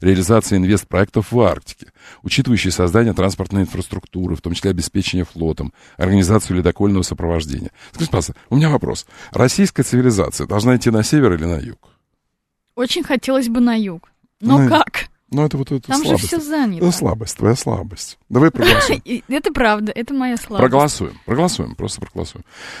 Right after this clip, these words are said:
Speaker 1: Российская цивилизация. Значит, премьер Медведев, и я слышу, э, мы наращиваем количество, э, ледоколов. Мы, м, пытаемся построить туда какие-то железные дороги.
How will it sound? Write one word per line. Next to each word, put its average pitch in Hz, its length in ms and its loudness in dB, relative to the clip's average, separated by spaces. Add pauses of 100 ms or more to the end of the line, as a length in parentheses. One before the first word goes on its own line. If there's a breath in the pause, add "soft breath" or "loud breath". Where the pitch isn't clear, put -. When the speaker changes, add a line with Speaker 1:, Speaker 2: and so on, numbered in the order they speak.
Speaker 1:
Российская 143 460 2
цивилизация. 110 340 -2 (120)
Значит, 120 320 2
премьер 160 320 4
Медведев, 110 640 -2
и 104 60 -2
я 139 200 6
слышу, 101 400 -4 (180 soft breath)
э, 98 360 4
мы 135 180 6
наращиваем 131 500 4
количество, 107 680 2 (140)
э, 87 680 -4
ледоколов. 98 540 0 (460 loud breath)
Мы, 127 400 6 (120)
м, 101 220 -2
пытаемся - 380 0
построить 117 540 2
туда 101 220 0
какие-то 95 300 -4
железные 95 380 2
дороги. 82 460 -2